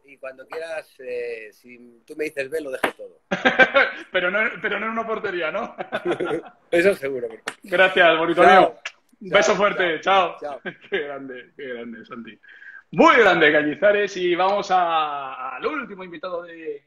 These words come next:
Speaker 2: del día, iba a decir del programa de hoy, ¿no? Del día de hoy,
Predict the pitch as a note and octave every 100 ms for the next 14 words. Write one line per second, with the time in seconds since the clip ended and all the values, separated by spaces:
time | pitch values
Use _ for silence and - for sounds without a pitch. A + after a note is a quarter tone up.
0 | _ _ _ - B2 D3+ F3 F3 G3 A#3
1 | G3 F#3 F#3 F#3 E3+ F3+ A#3+ G#3 G#3+ D3
2 | D3+ G#3+ G#3+ G3+ G#3 A#3+